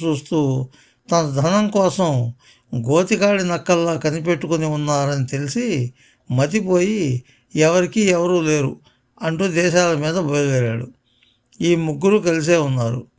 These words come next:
"మంత్రి, నువ్వు అన్నట్టే అయింది. నా పెళ్లి కూడా దైవయత్నంగానే జరిగింది. నా మాట నమ్మకపోతే మా వెంట యోగినిలాగా వస్తున్న ఈ పిల్లను అడుగు"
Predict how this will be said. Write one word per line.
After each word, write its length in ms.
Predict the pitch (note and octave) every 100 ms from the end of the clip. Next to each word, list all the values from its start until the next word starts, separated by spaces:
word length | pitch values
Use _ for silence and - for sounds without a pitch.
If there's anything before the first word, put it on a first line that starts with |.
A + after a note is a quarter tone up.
| _ _ _ _ _
"మంత్రి, 420 | C#3 D#3+ F3+ F#3+ G#3+
నువ్వు 220 | G3 E3+
అన్నట్టే 400 | D#3+ F#3+ F#3 G#3
అయింది. 520 | F#3+ D#3 C#3+ B2+ - _ _ _ _ -
నా 180 | D3+ D#3
పెళ్లి 340 | D3 D#3 F#3
కూడా 260 | F3+ G3+ G#3
దైవయత్నంగానే 1040 | E3 D#3+ F3 F3+ F3+ - F3 E3+ F3+ F3+
జరిగింది. 560 | C#3+ C3+ C3 A#2 A#2+ - _ _ _ _ _
నా 220 | D3 D3+ D3
మాట 340 | C3+ D#3+ G3+
నమ్మకపోతే 1000 | F#3+ E3 F3+ F3+ D#3+ E3 C#3 C3+ A#2+ B2+ - _ _
మా 220 | C#3 C#3+
వెంట 260 | C#3 D3+ F#3
యోగినిలాగా 760 | G3 D#3+ F#3 F#3+ F#3+ F#3+ F#3 F3
వస్తున్న 380 | D#3 D3+ C#3+
ఈ 240 | D3 C#3 C3+
పిల్లను 320 | C#3+ D#3 D3+
అడుగు" 320 | B2+ A#2 A#2